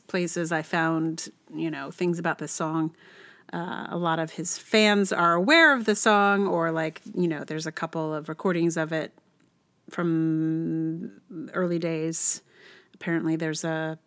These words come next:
a demo that never got out, but then got out. Anyway, uh, the time that I was really acquainted with what was going on, it was very, very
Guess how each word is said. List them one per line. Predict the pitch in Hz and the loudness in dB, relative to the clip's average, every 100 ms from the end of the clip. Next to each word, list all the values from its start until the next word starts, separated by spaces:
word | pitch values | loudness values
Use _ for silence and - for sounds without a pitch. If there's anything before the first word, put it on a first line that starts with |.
| _ - | _ -12
a | |
demo | 156 175 170 160 160 | -2 2 2 2 0
that | 160 | -2
never | 156 160 160 160 _ - | -2 -2 -4 -6 _ -2
got | 160 160 | -2 0
out, | 160 165 170 | -2 -2 -4
but | 160 | -4
then | 160 | -2
got | 160 160 160 | 0 0 0
out. | 160 165 - _ - - - - | 0 -2 -4 _ -20 -20 -10 0
Anyway, | 262 240 185 180 196 - - | 4 6 4 4 2 -2 -6
uh, | - 196 | -4 0
the | 208 | 0
time | 202 - 277 277 214 | 2 6 6 6 4
that | 202 | 6
I | 190 196 | 4 4
was | 190 180 | 2 0
really | 196 196 185 | 2 2 2
acquainted | 165 214 202 196 | 2 2 4 2
with | 170 170 | 0 0
what | 185 | 0
was | 170 | -2
going | 170 175 175 | -2 0 4
on, | 214 180 160 | 6 6 4
it | 170 | 0
was | 175 170 | -2 -2
very, | 170 185 240 226 208 | -2 2 4 4 4
very | 180 202 202 196 | 4 2 4 4